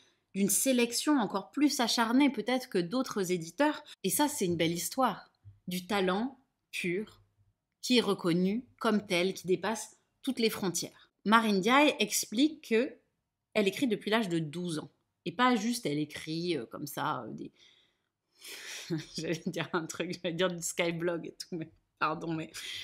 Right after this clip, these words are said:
elle écrit vraiment des livres depuis douze ans, elle s'entraîne et elle essaye de s'améliorer. Sa mère est professeure de sciences naturelles au lycée. Euh, elle a fait ses études au lycée Lacanal.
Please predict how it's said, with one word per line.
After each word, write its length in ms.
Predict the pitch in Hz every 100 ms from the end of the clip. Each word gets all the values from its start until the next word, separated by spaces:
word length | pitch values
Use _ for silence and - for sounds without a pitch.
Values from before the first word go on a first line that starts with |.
| - - - - _ -
elle 120 | 185
écrit 240 | 185 269
vraiment 480 | 220 175 202 220 247
des 140 | 185
livres 320 | 160 202 233 -
depuis 380 | 156 196 - 165
douze 240 | 143 165
ans, 260 | 208 247 -
elle 160 | 202 190
s'entraîne 600 | - 160 - 247 277 240 -
et 260 | 220 220 -
elle 120 | 170
essaye 220 | 165 233
de 100 | 208
s'améliorer. 520 | 185 175 175 165 139 - _ -
Sa 240 | - 175
mère 320 | 170 233 285 254 -
est 100 | 240
professeure 480 | 202 175 165 233
de 100 | 170
sciences 300 | 170 202 190
naturelles 400 | 185 175 190 196
au 60 | 190
lycée. 380 | 165 160 - - _ _ _ - - _ _ _ -
Euh, 180 | 156 147 - -
elle 100 | 180
a 80 |
fait 160 | 165 269
ses 240 | 269 180
études 480 | 165 160 262 285 - _ _ _ _ _
au 140 | 185 165
lycée 320 | 170 - 240
Lacanal. 580 | 196 196 180 156 139